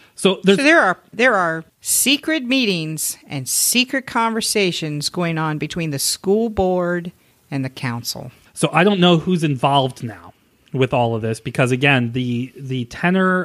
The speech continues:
Speaker 1: of the loudest voices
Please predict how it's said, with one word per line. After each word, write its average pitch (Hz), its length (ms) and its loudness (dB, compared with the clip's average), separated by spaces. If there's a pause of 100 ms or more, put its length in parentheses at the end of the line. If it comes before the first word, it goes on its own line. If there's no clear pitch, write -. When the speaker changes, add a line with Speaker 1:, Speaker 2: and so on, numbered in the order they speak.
(100)
Speaker 1:
of 127 300 -2
the 117 540 -4 (460)
loudest 147 400 2
voices 139 680 0